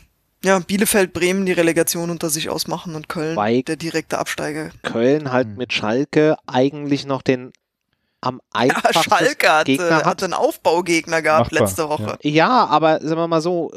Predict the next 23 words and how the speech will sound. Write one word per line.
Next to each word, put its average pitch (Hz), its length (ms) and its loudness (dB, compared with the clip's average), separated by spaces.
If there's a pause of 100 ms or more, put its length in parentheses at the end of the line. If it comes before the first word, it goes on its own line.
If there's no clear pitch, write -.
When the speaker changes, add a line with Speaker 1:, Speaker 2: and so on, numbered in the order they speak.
(160)
Speaker 2:
Bremen 202 380 0
spielt 185 380 -2
halt 165 160 0
gegen 143 260 -2
Gladbach. - 680 -2
Gladbach 160 460 0
will 170 220 2
halt, 175 280 0
ich 131 100 -10
weiß 151 200 0
nicht, 180 100 -4
ist 156 160 -4
die 165 40 -6
Frage, 160 400 0
will 165 160 0
Gladbach 165 480 -2 (160)
hier, 147 540 2
äh, 135 500 4 (580)
Speaker 4:
Confed. - 500 0 (120)
Speaker 2:
äh, - 100 -10
Speaker 4:
Mhm. 110 60 -4
Speaker 2:
Confed 147 400 0
Cup? - 180 0